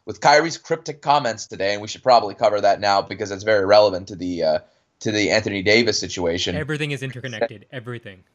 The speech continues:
Speaker 1: Yeah, e-, it's unbelievable. Today, all of our news is connected one way or another because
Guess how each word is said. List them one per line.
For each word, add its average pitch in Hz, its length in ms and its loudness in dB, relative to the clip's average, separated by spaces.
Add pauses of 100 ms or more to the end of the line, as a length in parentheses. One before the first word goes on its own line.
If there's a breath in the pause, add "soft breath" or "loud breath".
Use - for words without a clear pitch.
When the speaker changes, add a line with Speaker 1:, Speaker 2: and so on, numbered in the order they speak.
(800)
Speaker 1:
Yeah, 131 440 4
e-, 127 260 0
it's 143 120 0
unbelievable. 139 580 0
Today, 135 300 2
all 151 200 6
of 143 80 0
our 143 140 2
news 131 300 -4
is 120 100 -12
connected 120 380 -4
one 117 240 0
way 113 140 0
or 110 100 2
another 104 320 0
because 104 420 -4